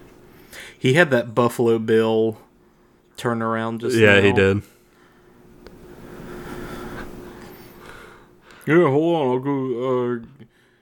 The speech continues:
Speaker 2: Also,
Speaker 1: you need
Speaker 2: is
Speaker 1: to
Speaker 2: this,
Speaker 1: use
Speaker 2: is this
Speaker 1: my
Speaker 2: outfit
Speaker 1: phone?
Speaker 2: this girl, like, did she wear this outfit to the grocery store? Not judging anyone who would. But it is pretty, like, interesting
Speaker 1: It
Speaker 2: outfit.
Speaker 1: looks normal from behind until the door shuts and you see, like, the weird Tarzan strap on it.
Speaker 2: Yeah,
Speaker 1: Yeah.
Speaker 2: <laughs> like, I'm not,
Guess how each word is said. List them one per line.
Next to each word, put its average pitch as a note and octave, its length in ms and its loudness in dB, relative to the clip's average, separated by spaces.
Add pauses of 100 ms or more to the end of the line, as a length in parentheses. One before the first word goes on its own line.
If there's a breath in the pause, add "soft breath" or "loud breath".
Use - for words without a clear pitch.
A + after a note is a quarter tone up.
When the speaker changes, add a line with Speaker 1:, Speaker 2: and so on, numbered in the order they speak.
(120)
Speaker 2:
Also, C3+ 420 4
Speaker 1:
you B2+ 300 -10
need C#3+ 180 -4
Speaker 2:
is C3 120 4
Speaker 1:
to E3 60 -2
Speaker 2:
this, G#3 140 -2
Speaker 1:
use C#3+ 340 -6
Speaker 2:
is C3+ 120 -2
this F3+ 180 0
Speaker 1:
my D3+ 80 0
Speaker 2:
outfit C#3 240 0
Speaker 1:
phone? E3 140 -6
Speaker 2:
this C3+ 180 -2
girl, B2 540 0 (240)
like, D3+ 240 -4
did D3 120 -8
she - 140 -2
wear D3 220 2
this E3+ 260 0
outfit D3 360 0
to E3 100 -4
the B2+ 80 -4
grocery A#2+ 420 -2
store? C3+ 300 -2 (260 loud breath)
Not B2+ 340 0
judging F3 380 0
anyone E3 360 0
who D3 160 -2
would. G#2+ 420 0 (560 soft breath)
But D3 160 2
it D3+ 100 0
is E3+ 200 0
pretty, D3 360 0
like, B2 380 0
interesting B2+ 600 -4
Speaker 1:
It A2 40 -4
Speaker 2:
outfit. A#2 200 -2
Speaker 1:
looks F3 240 -2
normal F#3+ 280 -2
from E3 200 -8
behind B2+ 460 -4
until B2 180 -8
the A#2+ 100 -10
door A#2+ 200 -2
shuts A#2+ 320 -4
and A#2+ 80 -6
you A#2+ 80 -4
see, B2+ 260 -6
like, B2 220 -2
the B2 140 2
weird A#2 500 -4
Tarzan A2+ 560 -10
strap A2 340 -10
on D3 40 -4
it. - 140 -2
Speaker 2:
Yeah, C3+ 340 4
Speaker 1:
Yeah. A#2 220 -4
Speaker 2:
<laughs> - 40 -8
like, - 360 0
I'm D#3+ 140 0
not, G3+ 220 0